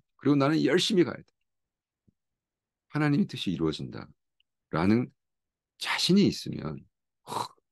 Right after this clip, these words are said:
할렐루야. 정말 자신 있게 오늘을 만나-, 만날 수 있습니다. 여러분, 그런 삶을 사시는 여러분 되기를 축원합니다. 성령 하나님 그렇게 해주세요. 하, 눈에 보이지 않고 손에 안 잡힙니다. 막막합니다. 갑갑합니다.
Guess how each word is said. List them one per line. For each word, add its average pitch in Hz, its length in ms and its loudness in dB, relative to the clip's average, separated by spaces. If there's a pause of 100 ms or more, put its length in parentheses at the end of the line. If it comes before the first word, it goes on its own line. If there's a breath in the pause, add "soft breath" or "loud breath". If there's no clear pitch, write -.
(380)
할렐루야. 82 360 2 (1040)
정말 123 520 -2 (480)
자신 - 360 -2
있게 87 260 0
오늘을 76 380 0
만나-, 62 300 -4 (120)
만날 71 260 2
수 - 120 -8
있습니다. - 300 -12 (420)
여러분, 73 360 -2 (480 soft breath)
그런 98 300 4
삶을 85 260 2
사시는 76 360 0
여러분 71 220 0
되기를 76 240 -4
축원합니다. 71 480 -4
성령 95 320 2
하나님 87 280 2
그렇게 82 260 0
해주세요. 80 340 -2 (1400)
하, 107 180 -10 (240)
눈에 104 300 4
보이지 98 320 4
않고 87 300 0
손에 107 240 2
안 85 140 2
잡힙니다. 76 560 -6 (300)
막막합니다. 101 1000 -2
갑갑합니다. - 840 -4